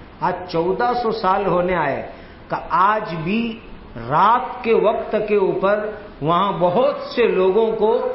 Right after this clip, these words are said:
گھوڑوں کے دوڑنے کی اور تلواروں کے چلنے کی آوازیں سنائی دیتی ہے، آج تک کئی لوگوں کو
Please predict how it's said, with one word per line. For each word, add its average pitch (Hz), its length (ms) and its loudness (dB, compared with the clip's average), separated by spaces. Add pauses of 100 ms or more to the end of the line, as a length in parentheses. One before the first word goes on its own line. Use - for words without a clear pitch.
(340)
گھوڑوں 185 420 2
کے 233 160 0
دوڑنے 185 520 2
کی 240 260 0
اور 220 160 4
تلواروں 180 640 2
کے 208 100 0
چلنے 165 360 0
کی 185 160 0
آوازیں 156 420 2
سنائی 151 340 -2
دیتی 131 420 -6
ہے، - 60 -10 (800)
آج 143 280 -6 (100)
تک 151 140 0 (1000)
کئی 165 220 2
لوگوں 156 320 2
کو 165 120 -2